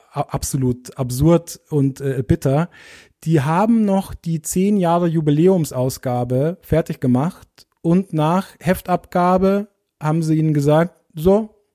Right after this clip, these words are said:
wir sperren hier zu, ihr könnt jetzt alle nach Hause gehen, ihr seid alle freigestellt. In Zukunft macht ein, äh, kleineres, günstigeres Team das weiter in Hamburg.“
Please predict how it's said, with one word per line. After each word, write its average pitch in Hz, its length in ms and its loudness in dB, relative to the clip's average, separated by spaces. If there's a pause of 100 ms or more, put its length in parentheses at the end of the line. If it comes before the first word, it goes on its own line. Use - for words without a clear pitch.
(240)
wir 151 100 0
sperren 156 240 2
hier 147 160 0
zu, 208 260 -2
ihr 160 120 -6
könnt 156 180 -2
jetzt - 160 -6
alle 147 80 -2
nach 143 160 -2
Hause 180 300 2
gehen, 175 260 0
ihr 151 120 -4
seid 143 200 -2
alle 147 160 -2
freigestellt. 160 720 0 (400)
In 147 140 -2
Zukunft 160 440 0
macht 147 300 0
ein, 135 480 0
äh, 135 160 -6
kleineres, 143 640 -2
günstigeres 143 580 0
Team 139 320 -2
das 127 260 -2
weiter 123 300 -2
in 123 140 -2
Hamburg.“ 107 420 -4